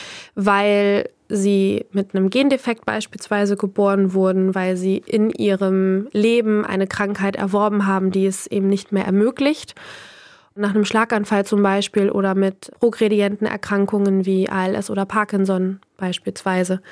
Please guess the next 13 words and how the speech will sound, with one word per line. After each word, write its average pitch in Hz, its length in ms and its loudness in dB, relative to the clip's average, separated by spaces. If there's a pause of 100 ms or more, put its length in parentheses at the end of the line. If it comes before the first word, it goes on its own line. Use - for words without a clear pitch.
(800)
Und 208 580 2 (140)
das 214 280 0
heißt, 233 360 0
es 240 160 -2
sind 214 300 0
Patienten, 226 680 -2
die 226 460 0 (100)
nicht 226 380 0
für 220 180 0
sich 196 200 0
selber 202 300 0
sprechen 214 500 -6
können, 269 320 0